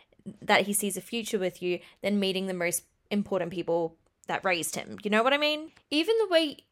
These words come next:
you communicate is going to be different. Like, he's going to have no issues texting or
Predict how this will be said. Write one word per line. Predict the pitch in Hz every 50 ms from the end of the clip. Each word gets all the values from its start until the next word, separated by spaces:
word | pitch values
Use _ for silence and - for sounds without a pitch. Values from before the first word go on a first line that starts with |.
| _ - -
you | 214 214 247 262 226
communicate | - - 240 233 226 220 220 220 220 220 220 214 214 208 202 208 - 185 156 117 - - - - - - -
is | - 208 208 -
going | - 190 180 175
to | 175
be | 165 170 165
different. | - 143 147 - 165 160 - -
Like, | 180 185 180 -
he's | - - 220 208 -
going | - 226 214 202
to | 196
have | 208 190 185
no | 190 196 196 208 220
issues | - - - 240 - - 226 214 -
texting | - - 233 220 - - 220 220 214 208 208 -
or | 180 180